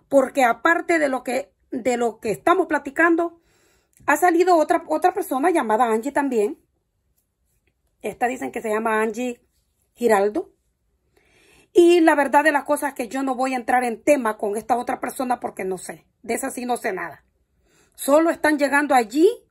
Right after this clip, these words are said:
las supuestas declaraciones que ella le bloqueaba los comentarios a Judy. Y la gente. Y que los buenos comentarios también se los bloqueaba. No sé cómo están diciendo en los comentarios.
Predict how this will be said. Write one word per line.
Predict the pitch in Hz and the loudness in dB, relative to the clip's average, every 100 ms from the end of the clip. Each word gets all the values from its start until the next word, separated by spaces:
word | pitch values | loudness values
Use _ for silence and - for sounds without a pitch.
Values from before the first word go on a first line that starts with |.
| _ _ _ _ _ _ _ | _ _ _ _ _ _ _
las | 240 233 226 202 | -2 2 2 2
supuestas | - 196 - 240 277 302 - 294 277 - 226 | -2 -4 -2 2 2 2 0 0 0 -2 -6
declaraciones | 226 233 208 190 - 277 339 339 - | -4 0 0 -2 -2 2 4 2 -2
que | - 226 - | -2 -2 -2
ella | 320 427 415 226 285 311 - _ | 0 2 2 0 -2 -2 -10 _
le | 220 202 | 0 0
bloqueaba | 196 190 - 247 294 147 | 0 -2 -6 -2 0 0
los | 262 - | -4 -6
comentarios | 196 180 180 247 254 262 - - | -4 -4 0 0 0 -4 -14 -12
a | 208 | -12
Judy. | 180 175 170 _ _ _ _ _ _ _ _ _ _ _ _ _ _ _ | -12 -18 -20 _ _ _ _ _ _ _ _ _ _ _ _ _ _ _
Y | 254 | -2
la | 233 | 0
gente. | 170 202 - - _ _ _ _ _ _ _ _ _ _ _ _ _ | 0 -2 -4 -14 _ _ _ _ _ _ _ _ _ _ _ _ _
Y | 269 | -8
que | 220 254 | 0 2
los | 233 185 | 2 4
buenos | 320 330 | 4 4
comentarios | 320 262 240 277 277 277 | 2 -4 0 -2 0 -2
también | 240 247 | -2 -2
se | 247 | -2
los | 220 | -2
bloqueaba. | 190 202 196 440 480 466 339 | 0 0 2 2 2 2 0
No | 311 | -2
sé | 285 | -4
cómo | 269 254 | -4 -4
están | 247 247 | -4 -6
diciendo | 226 - 233 | -6 -8 -6
en | 220 | -6
los | 202 | -6
comentarios. | 208 214 214 494 480 480 | -8 -6 0 0 0 -8